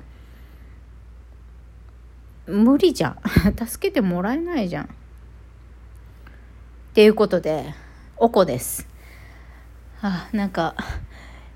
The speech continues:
私が怒ってきたらなんか雨も降ってきました。<laughs> 大雨です。<laughs> ああ、週末はさ、ホセとデートする予定もさ、ないしさ、昨日はまあ、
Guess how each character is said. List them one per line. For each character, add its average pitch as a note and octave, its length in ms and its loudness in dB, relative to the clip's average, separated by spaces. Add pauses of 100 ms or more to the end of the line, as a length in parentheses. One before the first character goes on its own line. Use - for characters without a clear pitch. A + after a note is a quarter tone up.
(120)
私 A#3 300 -2
が A3 80 4
怒 A3 220 4
っ C4 80 0
て G3+ 100 -2
き - 120 -12
た F3+ 100 0
ら D#3+ 100 -2
な F#3+ 120 -4
ん - 20 -8
か - 180 -2
雨 A#3+ 200 6
も E3 180 2
降 A#3+ 100 -2
っ A3+ 40 -2
て F3 160 -6
き - 100 -8
ま F3 160 -2
し - 120 -8
た。 D3+ 260 -6
<laughs> - 40 -2
大 A#3 380 8
雨 G3 200 2
で C#3 140 -2
す。 - 280 -8
<laughs> - 1400 -14
あ B3+ 480 2
あ、 D#4 100 -6 (280)
週 - 180 -4 (200)
末 A3+ 140 0
は A#3+ 60 2
さ、 C4+ 240 2
ホ C#4 160 0
セ C4 140 -2
と F#3 280 -2
デ G#3 160 -2
ー - 20 -4
ト G#3 100 -4
す G3+ 180 -6
る F3 300 -4 (120)
予 G3 140 -4
定 G#3 240 -2
も A3+ 160 2
さ、 C4 240 0 (220)
な A3+ 180 -2
い A3 60 0
し G#3+ 160 -6
さ、 A3+ 240 -2 (600)
昨 - 140 -8
日 G#3 80 -2
は F3+ 300 0
ま E3+ 360 -4
あ、 - 80 -16